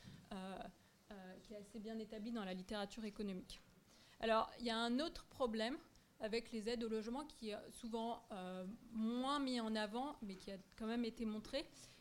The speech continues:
et, euh, qui est important de souligner, C'est que, donc, l'aide au logement, c'est une aide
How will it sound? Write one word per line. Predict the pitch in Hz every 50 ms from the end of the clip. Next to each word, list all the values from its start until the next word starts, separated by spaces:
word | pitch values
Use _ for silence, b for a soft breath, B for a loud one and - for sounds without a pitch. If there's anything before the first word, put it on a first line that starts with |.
| B B -
et, | - 233 233 240 247 - -
euh, | 220 202 190 190 202 196 - - - - - - - - - - -
qui | - - - 220 208
est | 202
important | 202 208 202 269 254 254 - 277 277
de | 269
souligner, | 247 254 - 247 220 220 220 233 294 - - B B B B B B -
C'est | - 233
que, | - - 233 226 220
donc, | 202 214 208 -
l'aide | 240 233 226
au | 233 226
logement, | 226 226 226 240 240 247 269
c'est | 262 - - 208 190
une | 196 208 208 202
aide | 214 208 190 -